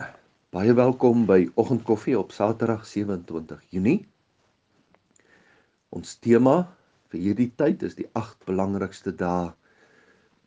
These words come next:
in die geskiedenis van die wêreld. Ons kyk na daardie dae om Jesus Christus, ons Verlosser, beter te leer ken. Ons is vandag nog steeds by die Vrydag. Die Bybel is oop by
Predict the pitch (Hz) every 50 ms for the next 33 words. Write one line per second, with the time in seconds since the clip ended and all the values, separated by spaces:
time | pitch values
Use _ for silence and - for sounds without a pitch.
0 | - 95 90 90 82 - 92 - - - 117 101 107 104 104 95 - - - 98
1 | 98 95 80 92 87 87 85 85 85 76 - 82 76 - - - 107 110 - 135
2 | 127 110 110 107 113 120 110 110 123 120 107 113 110 107 113 135 208 240 240 _
3 | _ _ _ _ _ _ _ _ _ _ _ _ _ _ _ _ _ _ _ -
4 | 101 101 101 101 98 95 82 78 _ _ _ _ _ _ _ _ _ _ _ -
5 | 92 95 95 - - - - - - - - 113 113 107 - - - 98 87 -
6 | 95 92 - - - 92 80 82 92 92 - - 95 85 - - 90 95 87 -
7 | - - - - - 85 82 80 80 - - - 78 73 - _ _ _ _ _
8 | _ _ _ _ _ _ _ _ _ _ _ _ _ _ _ _ _ _ _ _
9 | _ - 104 101 113 110 - - 110 104 101 110 117 117 110 - - - 113 101
10 | 92 - - - - 127 131 131 - - - 120 117 120 127 113 - - - 107
11 | 113 117 123 151 180 185 - - _ _ _ _ _ _ _ _ _ _ _ _
12 | _ _ _ _ _ _ _ _ _ _ _ _ - 92 85 107 104 110 107 107
13 | 117 113 110 - - - 127 127 113 90 104 101